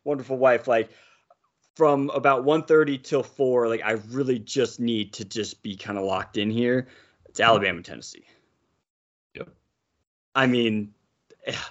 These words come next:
Speaker 1: it's weird because, you know, in the past, it's always been, you know, Tennessee, like, they're finally hitting that stride, which, which they're one of those schools I, I just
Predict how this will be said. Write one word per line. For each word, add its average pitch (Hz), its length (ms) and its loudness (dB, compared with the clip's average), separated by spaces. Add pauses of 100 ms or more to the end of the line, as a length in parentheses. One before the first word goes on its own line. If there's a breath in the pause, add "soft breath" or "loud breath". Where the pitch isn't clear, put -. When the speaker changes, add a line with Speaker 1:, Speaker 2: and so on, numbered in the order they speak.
(340 loud breath)
Speaker 1:
it's 160 180 2
weird 214 300 6
because, 180 300 4
you 160 60 6
know, 165 40 6
in 170 80 4
the 170 80 0
past, 165 340 2
it's 139 100 -10
always 135 160 0
been, 135 200 -8
you 147 80 -2
know, 127 80 -2
Tennessee, 151 480 -4
like, 117 220 0 (260 soft breath)
they're 160 120 0
finally 165 840 4
hitting 147 280 -4
that 117 200 -4
stride, 110 440 0
which, 104 260 -8 (160)
which 175 280 4 (600 soft breath)
they're 175 280 6
one 226 180 6
of 302 80 2
those 233 160 2
schools 185 340 0 (120)
I, 190 260 4
I 143 140 -2 (120)
just - 300 -8